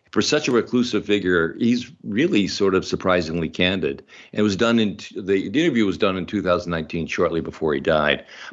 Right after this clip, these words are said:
But he's very eloquent, and it's just a joy to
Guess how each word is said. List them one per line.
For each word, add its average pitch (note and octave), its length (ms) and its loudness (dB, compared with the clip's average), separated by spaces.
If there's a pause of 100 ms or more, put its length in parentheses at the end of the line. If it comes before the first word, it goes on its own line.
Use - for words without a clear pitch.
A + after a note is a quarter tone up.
(100)
But F#2 200 2
he's F#2 280 0
very G2 600 2
eloquent, F2 640 0
and F2+ 280 -2
it's - 180 -2
just - 320 -4
a F2+ 60 2
joy E2+ 480 2
to D#2+ 420 0